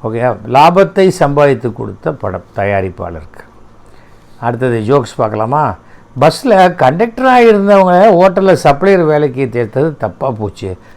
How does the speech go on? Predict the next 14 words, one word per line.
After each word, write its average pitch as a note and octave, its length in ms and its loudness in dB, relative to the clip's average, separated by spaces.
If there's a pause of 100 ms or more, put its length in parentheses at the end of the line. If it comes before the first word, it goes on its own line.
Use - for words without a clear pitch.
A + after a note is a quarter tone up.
(140)
ஏன், F3+ 340 2
என்னாச்சு? C3+ 420 -2 (300)
இல்லைங்க, E3+ 360 4
ரோஸ்ட்டு, E3+ 600 2
தோசை D3+ 580 2
எல்லாத்தையும் E3 1120 -2 (380)
அந்த F#3+ 160 0
பஸ் E3+ 300 2
டிக்கெட்டு F3+ 220 0
மாதிரி E3 380 4
விரல் G3 420 4
இடுக்குலயே G#3 420 2
கொண்டு F#3+ 200 0
வந்து D3 600 2